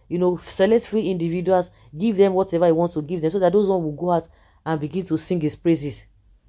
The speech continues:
But when it comes to human development, when it comes to the welfare of the people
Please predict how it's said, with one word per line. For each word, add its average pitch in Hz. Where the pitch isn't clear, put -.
But 196
when 311
it 233
comes 233
to 190
human 214
development, 190
when 226
it 202
comes 202
to 170
the 160
welfare 202
of 165
the 170
people 202